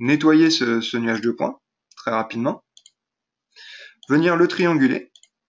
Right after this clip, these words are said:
et venir, voilà, générer une cartographie couleur directement, euh, pour savoir avec une échelle ici où est-ce que je vais avoir des déviations, où est-ce que peut-être, euh,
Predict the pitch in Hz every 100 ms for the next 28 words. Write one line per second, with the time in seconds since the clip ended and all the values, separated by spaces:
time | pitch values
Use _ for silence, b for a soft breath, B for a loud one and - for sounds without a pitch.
0 | _ _ _ _ _ _ _ _ _ _
1 | _ _ _ - - _ _ _ _ -
2 | 185 175 156 190 151 127 123 165 156 151
3 | 214 202 180 180 170 165 151 135 117 98
4 | - _ _ 131 139 147 147 117 120 185
5 | _ _ _ _ _ _ _ - 60 -
6 | 113 - 160 151 120 117 147 - _ _
7 | - 123 131 127 117 - 131 117 131 139
8 | _ - 139 156 - 120 113 123 117 113
9 | 107 107 131 151 135 120 120 117 120 123
10 | 123 107